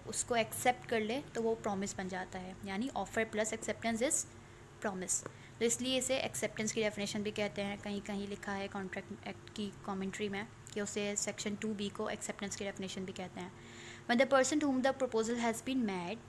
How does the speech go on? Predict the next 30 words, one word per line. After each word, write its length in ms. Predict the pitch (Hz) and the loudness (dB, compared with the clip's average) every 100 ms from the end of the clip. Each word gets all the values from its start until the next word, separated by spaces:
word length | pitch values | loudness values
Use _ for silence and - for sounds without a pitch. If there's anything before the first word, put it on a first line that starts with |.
| - - - - | -18 -18 -16 -6
signifies 640 | - 220 233 - 226 247 | -2 0 0 4 6 6
his 160 | 269 247 - 208 - - | 6 2 0 0 -6 -6
assent 320 | 214 254 254 | -2 0 0
thereto, 360 | 226 208 202 220 233 220 | 4 4 4 -2 -4 2
the 80 | |
offer 220 | 196 196 226 | 2 4 0
is 160 | 226 | 2
said 120 | 220 214 | -2 -2
to 80 | 220 | -2
be 100 | 240 | 0
accepted, 500 | 226 - - - 330 - - - - | -2 -4 -4 -4 -4 -6 -16 -10 -4
ठीक 160 | 240 | 0
है। 120 | 339 339 - - - - - - - - | 0 -2 -12 -16 -16 -16 -16 -16 -6 -4
वो 180 | 208 233 | 4 6
पार्ट 260 | 247 262 226 - | 8 6 6 4
पर्सन 380 | 220 220 262 339 - - - - | 2 4 2 -2 -4 -16 -16 -2
जिसको 300 | 226 - 269 | 0 4 4
प्रपोजल 460 | 269 220 220 240 240 | 4 2 4 4 2
दिया 280 | 202 220 | 4 4
गया 260 | 240 214 202 | 4 2 0
था 160 | - 240 | 0 0
अगर 200 | 226 226 | 2 4
वो 220 | 214 294 - - - | 4 0 -4 -16 -4
सिग्निफाई 560 | - 226 233 233 208 208 | 2 4 4 4 4 4
कर 180 | 208 | 2
दे, 100 | 190 | 0
यानी 220 | 202 202 233 | 0 0 0
कम्युनिकेट 540 | 233 214 214 220 220 | 0 2 0 0 0
करके 240 | 220 220 | 0 2
अपना 360 | 233 - 220 262 | 0 2 0 0